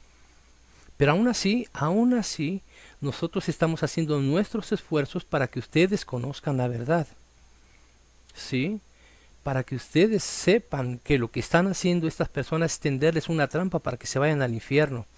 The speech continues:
Vamos a ver lo que dice la palabra de Dios. ¿Sí? Am, en Primera de Timoteo cuatro, cuatro once al dieciséis,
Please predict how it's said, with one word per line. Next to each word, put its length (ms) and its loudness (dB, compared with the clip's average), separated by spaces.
Vamos 280 2
a 20 4
ver 80 6
lo 80 0
que 80 4
dice 160 2
la 80 2
palabra 300 2
de 80 -4
Dios. 260 -8
¿Sí? 340 2
Am, 680 4
en 200 4
Primera 340 4
de 60 6
Timoteo 500 0
cuatro, 760 2
cuatro 340 2
once 540 2
al 200 -6
dieciséis, 640 0